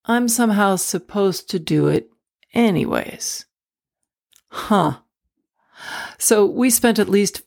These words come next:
fifteen minutes more that day trying, my trainer, trying her hardest to convince me to do it.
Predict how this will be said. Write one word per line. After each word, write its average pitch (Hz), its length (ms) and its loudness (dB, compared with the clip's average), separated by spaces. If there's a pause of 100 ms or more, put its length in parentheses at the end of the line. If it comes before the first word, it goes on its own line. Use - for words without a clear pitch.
fifteen 233 600 0
minutes 196 380 0
more 165 240 2
that - 260 -2
day 131 320 -4 (840)
trying, 180 640 0
my 311 120 -6
trainer, 165 540 -2
trying 175 720 0
her 143 200 -4
hardest 151 560 -2 (340)
to - 100 -6
convince 160 520 0
me - 200 -12 (1160)
to 156 100 -4
do 165 200 0
it. - 120 -12